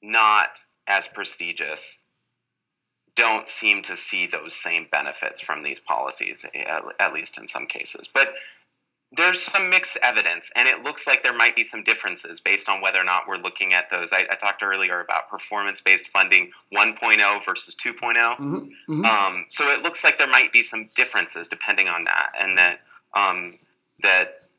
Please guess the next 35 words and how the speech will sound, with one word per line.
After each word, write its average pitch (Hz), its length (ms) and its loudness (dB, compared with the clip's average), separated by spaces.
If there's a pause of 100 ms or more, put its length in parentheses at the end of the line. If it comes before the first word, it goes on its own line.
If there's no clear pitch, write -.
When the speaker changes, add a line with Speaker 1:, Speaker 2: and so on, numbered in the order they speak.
(160)
Speaker 1:
the, 95 300 2
the 113 80 6
effects 123 400 4
might 104 140 4
not 98 180 4
be 98 120 -2
the 87 100 -6
same, - 300 4
which - 200 -10
makes 98 220 0
sense - 240 -4
because, - 540 -6
because 90 260 -6
they're 85 140 -8
rather 85 240 -2
different - 340 -12
policies. - 640 -6 (220)
So, 98 420 2 (240)
um, 98 340 2
we 339 120 2
don't - 180 6
have 123 160 2
a 98 60 0
super 113 640 -2 (920)
consistent - 560 0
pattern 101 460 4
from 101 240 -4
the 95 80 0
data 90 300 -2
yet, - 220 -6
Speaker 2:
Mm-hmm. 160 300 -4 (240)
Speaker 1:
um, 90 300 2
but, 101 220 -2 (120)
but 98 180 0
we, 101 220 -2